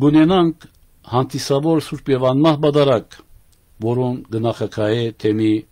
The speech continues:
առաջնորդ Սրբազան հայրը, ուր այդտեղ Պատարագի ավարտին կգադարվի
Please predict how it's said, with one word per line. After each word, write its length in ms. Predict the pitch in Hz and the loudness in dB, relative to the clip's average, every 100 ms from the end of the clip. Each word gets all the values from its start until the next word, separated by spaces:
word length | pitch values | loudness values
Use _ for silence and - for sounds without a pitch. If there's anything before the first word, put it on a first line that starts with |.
| - | -14
առաջնորդ 520 | 104 104 101 110 107 - | -8 -6 -6 -8 -6 -8
Սրբազան 500 | 101 107 95 113 113 | -8 -6 -4 -2 0
հայրը, 280 | 127 104 80 - _ _ _ _ _ _ _ _ _ _ _ _ _ _ _ - | 0 -2 -8 -16 _ _ _ _ _ _ _ _ _ _ _ _ _ _ _ -2
ուր 140 | 151 | 2
այդտեղ 480 | 196 180 202 208 196 - _ _ _ _ _ _ _ _ _ - | 2 4 4 4 2 -16 _ _ _ _ _ _ _ _ _ -10
Պատարագի 800 | 110 135 147 156 151 - 185 175 151 _ _ _ _ _ _ _ | 0 2 4 4 2 0 -2 -2 -4 _ _ _ _ _ _ _
ավարտին 580 | 117 113 117 107 165 202 - _ _ _ _ _ _ _ _ - | -4 2 2 2 -2 -2 -8 _ _ _ _ _ _ _ _ -12
կգադարվի 720 | 110 120 127 123 127 123 160 | -8 -2 -2 0 -2 0 -2